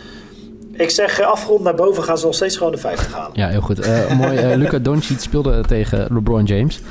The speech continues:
Speaker 2: En, eh,
Speaker 1: Ja, die was heel blij,
Speaker 2: Luka
Speaker 1: hè?
Speaker 2: Doncic is gewoon eigenlijk, eh, Matthijs van der Beukel en Neil Petersen, alleen die wel goed kan basketballen.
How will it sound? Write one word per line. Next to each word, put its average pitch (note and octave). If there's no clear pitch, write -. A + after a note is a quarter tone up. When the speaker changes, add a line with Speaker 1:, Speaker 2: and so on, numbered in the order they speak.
Speaker 2:
En, A2
eh, G#2
Speaker 1:
Ja, -
die E3
was D3+
heel D#3+
blij, D#3+
Speaker 2:
Luka D#3
Speaker 1:
hè? B2
Speaker 2:
Doncic C3
is A#2+
gewoon A#2
eigenlijk, G2+
eh, G#2
Matthijs G2
van G#2+
der F#2+
Beukel G2+
en G2
Neil G2
Petersen, F#2+
alleen F#2
die F#2+
wel G2
goed -
kan G2+
basketballen. F#2